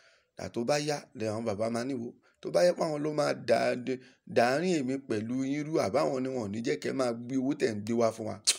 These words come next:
Ẹ lọ pa wọ́n dànù, ẹ rán wọn lọ sẹ́wọ̀n,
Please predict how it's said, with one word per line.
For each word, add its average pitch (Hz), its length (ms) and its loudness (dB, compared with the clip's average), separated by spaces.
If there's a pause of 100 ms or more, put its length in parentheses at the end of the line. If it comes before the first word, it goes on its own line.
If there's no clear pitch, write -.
(420)
Ẹ - 40 -4
lọ 160 220 0
pa 160 180 0
wọ́n 170 220 2
dànù, 151 260 6 (220)
ẹ - 120 -6
rán 156 200 0
wọn 147 160 4
lọ 151 100 6
sẹ́wọ̀n, 160 380 2